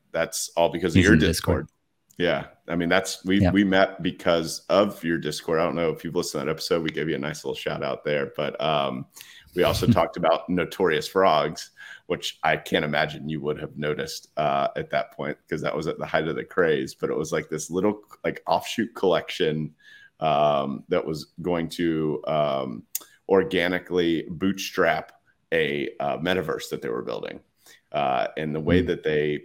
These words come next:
Speaker 1: brought in new members was what I thought, and s-, has still been a pretty unique way to partner, which was not a whitelist partnership, which is, I think, what we're most used to in the N F T space,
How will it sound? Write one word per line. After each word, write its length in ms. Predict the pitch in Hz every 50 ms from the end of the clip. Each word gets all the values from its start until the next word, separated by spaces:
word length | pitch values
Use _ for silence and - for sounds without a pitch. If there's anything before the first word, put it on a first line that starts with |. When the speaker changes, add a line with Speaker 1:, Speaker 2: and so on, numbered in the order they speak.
| - -
Speaker 1:
brought 260 | 95 85 85 78 60
in 300 | 80 95 92 85 85 85
new 100 | 87 82
members 560 | 80 95 113 117 104 95 87 85 82 - -
was 480 | 78 82 82 78 76 73 71 - - -
what 180 | - 82 80 -
I 160 | 58 80 104
thought, 400 | - - - - 69 76 76 - -
and 240 | 78 78 69 - - _
s-, 160 | - - - - 76
has 160 | 80 - -
still 360 | - - - 123 170 175 -
been 240 | - - - - 64
a 60 | 62
pretty 260 | - - - 85 82
unique 360 | 73 69 73 76 80 78 - -
way 120 | 76 76
to 80 | - -
partner, 400 | - - 117 120 - - 85 80
which 200 | 80 80 - -
was 200 | 80 76 - 101
not 320 | 104 104 110 110 - -
a 80 | - 82
whitelist 760 | 80 78 87 92 - - 95 95 90 - - - - - - _ _ _
partnership, 640 | - 110 92 80 98 104 - - 107 107 104 -
which 220 | - 85 80 - -
is, 140 | 82 73 76
I 80 | 73
think, 260 | 76 - 80 76 -
what 140 | 78 - -
we're 140 | 73 80 78
most 380 | 78 78 80 80 82 - - -
used 240 | 87 87 - - -
to 120 | 107 98
in 80 | 92 92
the 100 | 92 90
N 100 | 92 92
F 140 | 90 82 -
T 160 | - 107 101
space, 540 | - - - 110 110 113 107 - - -